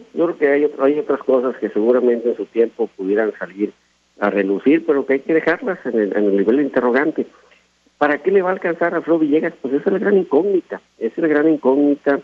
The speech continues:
Eh, si un político tan experimentado como lo es Alfredo Villegas va a tener la capacidad y va a tener las condiciones para,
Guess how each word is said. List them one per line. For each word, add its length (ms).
Eh, 560
si 140
un 160
político 600
tan 280
experimentado 960
como 320
lo 160
es 100
Alfredo 320
Villegas 400
va 60
a 40
tener 460
la 180
capacidad 1040
y 100
va 140
a 60
tener 600
las 220
condiciones 880
para, 400